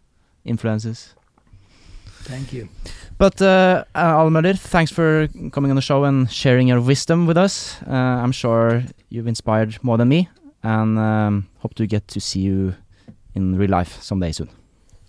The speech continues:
Speaker 2: That will be lovely. All the best. Take care.
Speaker 1: Take care.
Speaker 2: Hey,
Speaker 1: Bye.
Speaker 2: Anders.
Speaker 1: Thanks for listening to this episode of the Folk Music Podcast. As always, you can find additional information about the episode on the show website at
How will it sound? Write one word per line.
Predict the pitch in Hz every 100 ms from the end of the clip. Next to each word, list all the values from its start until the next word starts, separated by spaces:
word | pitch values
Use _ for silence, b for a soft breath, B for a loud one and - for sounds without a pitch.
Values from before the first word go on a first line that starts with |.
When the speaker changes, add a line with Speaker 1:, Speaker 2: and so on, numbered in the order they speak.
| _ - - - - -
Speaker 2:
That | 123 117
will | 120
be | 110 113
lovely. | 113 104 98 92 _ _ _ -
All | 160
the | 160
best. | 143 113 - _ -
Take | 160
care. | - 120 - - -
Speaker 1:
Take | - 123
care. | 113 -
Speaker 2:
Hey, |
Speaker 1:
Bye. | 123
Speaker 2:
Anders. | 143 135 120 - _ _ - _ _ _ _ _ _ _ _ _ _ _
Speaker 1:
Thanks | - 151 -
for | 147
listening | 139 139 135
to |
this | 123 123 -
episode | 120 - 123 110
of | 117 -
the | 123
Folk | - 120 123
Music | 120 117
Podcast. | 120 110 180 208 - - b b b b b -
As | 127
always, | 127 139 156 -
you | 120
can | 127
find | - 113 113 110
additional | 110 113 - 123
information | 120 - 120 117 - 110
about | 104 110 107 -
the | 110
episode | - - 151 185 -
on | 113 110 110
the | 104
show | - 113
website | 113 - 165 196 - - _ _ _
at | 110 107